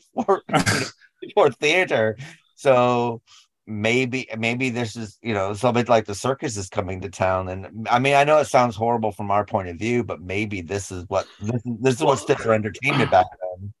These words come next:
Speaker 3: there was a sign on the door in the original version, uh, 'cause, uh, Maddie and, uh, uh, what, what is, uh, what is the, the other character's name that she's, that she travels up with?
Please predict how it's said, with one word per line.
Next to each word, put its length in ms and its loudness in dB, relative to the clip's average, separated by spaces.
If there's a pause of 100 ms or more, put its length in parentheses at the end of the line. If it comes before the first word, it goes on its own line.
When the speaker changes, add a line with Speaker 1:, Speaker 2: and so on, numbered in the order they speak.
(220)
Speaker 3:
there 100 8
was 140 4
a 60 0
sign 340 4
on 100 2
the 80 4
door 300 6
in 80 4
the 100 4
original 420 2
version, 540 -2
uh, 220 -2
'cause, 260 -4
uh, 200 2
Maddie 540 2
and, 300 -4
uh, 380 2 (1040)
uh, 400 4
what, 320 -2
what 140 -4
is, 180 -4
uh, 240 -2
what 140 -6
is 100 -8
the, 260 -10
the 120 -4
other 120 -2
character's 400 -8
name 160 -6
that 80 -6
she's, 380 -6
that 120 0
she 100 -6
travels 420 0
up 180 -2
with? 340 -4